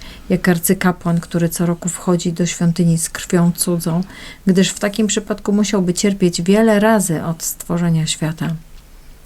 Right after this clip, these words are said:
A tymczasem raz jeden ukazał się teraz na końcu wieków,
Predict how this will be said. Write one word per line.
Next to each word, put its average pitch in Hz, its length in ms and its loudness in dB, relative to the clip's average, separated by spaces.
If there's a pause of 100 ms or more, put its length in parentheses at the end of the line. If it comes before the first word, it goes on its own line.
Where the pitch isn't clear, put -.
(100)
A 190 80 0
tymczasem 175 680 2 (520)
raz 190 380 4
jeden 160 440 2
ukazał 180 540 0
się 175 180 -2
teraz 170 400 2
na 175 100 2
końcu 185 380 2
wieków, 170 520 0